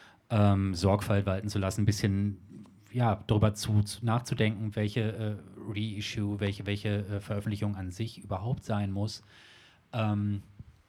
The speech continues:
ist das natürlich ein guter und cleverer Punkt. Natürlich ist es halt, und das habe ich eingangs auch gesagt, nicht meine, nicht unsere Aufgabe, ähm, eine gewisse Nachfrage, die da ist, zu beschneiden und zu sagen, „Nö, also das, was du haben willst, liefern wir dir nicht.“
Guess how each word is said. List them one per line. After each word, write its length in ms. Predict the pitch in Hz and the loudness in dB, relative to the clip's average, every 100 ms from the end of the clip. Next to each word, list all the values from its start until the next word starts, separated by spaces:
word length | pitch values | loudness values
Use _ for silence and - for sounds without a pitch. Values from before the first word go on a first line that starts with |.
| _ - | _ -18
ist 100 | - | -6
das 120 | 104 117 | 0 2
natürlich 320 | 107 110 104 | 2 2 2
ein 80 | 101 | 4
guter 260 | 117 117 | 6 6
und 80 | 107 | 2
cleverer 360 | 113 110 104 104 | 0 0 0 0
Punkt. 460 | - 120 104 - | 0 0 -2 -4
Natürlich 320 | 98 - 107 | -4 -2 -2
ist 120 | 113 104 | -2 -2
es 180 | 104 | 0
halt, 360 | 110 110 113 - | 2 2 0 -8
und 60 | 117 | -10
das 120 | 104 | -2
habe 80 | 98 | -2
ich 140 | - | -2
eingangs 360 | - 104 110 104 | -4 -2 0 0
auch 200 | 95 104 | -2 -2
gesagt, 460 | 123 113 110 110 - - - - _ - | 0 0 0 -4 -12 -20 -20 -20 _ 0
nicht 260 | 107 - | 0 2
meine, 500 | 101 98 113 120 120 | 0 2 2 2 2
nicht 180 | 113 - | -2 -4
unsere 280 | 110 101 95 | -6 -4 -4
Aufgabe, 800 | 87 - - 120 113 113 113 - | -2 -2 0 0 0 0 -2 -2
ähm, 500 | 107 104 101 104 101 - - _ _ _ _ _ _ _ - | 0 2 2 0 -2 -8 -20 _ _ _ _ _ _ _ -2
eine 220 | 113 110 | 0 0
gewisse 280 | 107 113 104 | 0 0 2
Nachfrage, 640 | 98 120 - 120 117 113 | 2 0 -2 -2 -2 -2
die 180 | 104 101 | -4 -2
da 260 | 95 117 | -2 -2
ist, 460 | 117 110 - - - | -2 -6 -6 -12 -8
zu 120 | - | -4
beschneiden 420 | 98 101 104 110 | -2 0 0 0
und 80 | 95 | -2
zu 100 | 101 | -4
sagen, 320 | 95 98 101 | -4 -2 0
„Nö, 200 | 107 107 | 0 0
also 160 | 92 98 | -2 -2
das, 280 | 98 - 113 | -2 -2 -6
was 120 | - | 0
du 120 | 110 | 2
haben 220 | 104 123 | 2 2
willst, 200 | 120 - | 0 0
liefern 280 | 120 120 104 | 2 2 0
wir 80 | 95 | -2
dir 120 | 90 | -6
nicht.“ 260 | 85 - | -8 -12